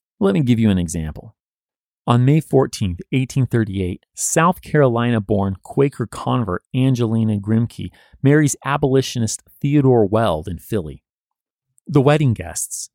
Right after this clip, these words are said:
including black and white men and women,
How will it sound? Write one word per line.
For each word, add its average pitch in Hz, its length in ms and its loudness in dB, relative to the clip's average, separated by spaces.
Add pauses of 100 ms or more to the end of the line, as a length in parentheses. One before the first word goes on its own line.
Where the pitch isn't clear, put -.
(140)
including 160 480 2
black 113 340 0
and 147 140 0
white 123 240 0
men 117 260 0
and 123 200 0
women, 98 380 -2